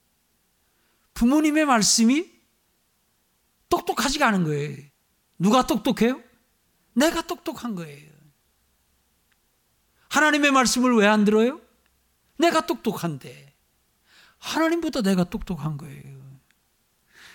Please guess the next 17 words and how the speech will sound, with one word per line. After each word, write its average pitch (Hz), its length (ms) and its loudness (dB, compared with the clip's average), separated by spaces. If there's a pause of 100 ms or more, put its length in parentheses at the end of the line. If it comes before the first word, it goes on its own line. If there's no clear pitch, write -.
그러니까 311 540 0 (760)
내가 294 320 2
이렇게 311 540 0
하면 359 280 2
더 311 100 2
잘 202 220 2
되는 175 220 0
거예요. 135 280 -8 (1600)
그러니까 262 540 -2 (360)
하나님 302 420 2
방법보다 220 800 2 (240)
내 190 160 2
방법이 302 420 -4
더 277 120 -10
좋아 226 260 -6
보이는 165 380 -10
거예요. - 260 -20